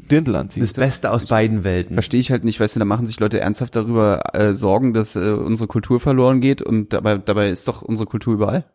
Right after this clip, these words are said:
Speaker 1: Ist, ist überall.
Speaker 3: Ja.
Speaker 1: Ist, äh, Oktoberfest
Speaker 3: Also ich mein,
Speaker 1: ist ein
Speaker 3: ähm,
Speaker 1: Exportschlager.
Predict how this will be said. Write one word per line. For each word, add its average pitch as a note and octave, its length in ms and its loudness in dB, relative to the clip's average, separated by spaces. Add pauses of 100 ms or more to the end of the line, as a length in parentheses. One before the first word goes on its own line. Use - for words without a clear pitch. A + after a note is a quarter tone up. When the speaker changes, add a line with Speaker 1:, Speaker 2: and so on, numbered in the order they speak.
(300)
Speaker 1:
Ist, - 240 -10
ist - 240 -12
überall. G#2 500 0
Speaker 3:
Ja. A#2 100 0
Speaker 1:
Ist, B2+ 240 -2
äh, G2 140 -2
Oktoberfest A#2 380 -4
Speaker 3:
Also C#3 100 4
ich A2 60 -2
mein, A#2 260 4
Speaker 1:
ist - 60 -2
ein G#2 60 2
Speaker 3:
ähm, A2+ 100 4
Speaker 1:
Exportschlager. G#2 680 2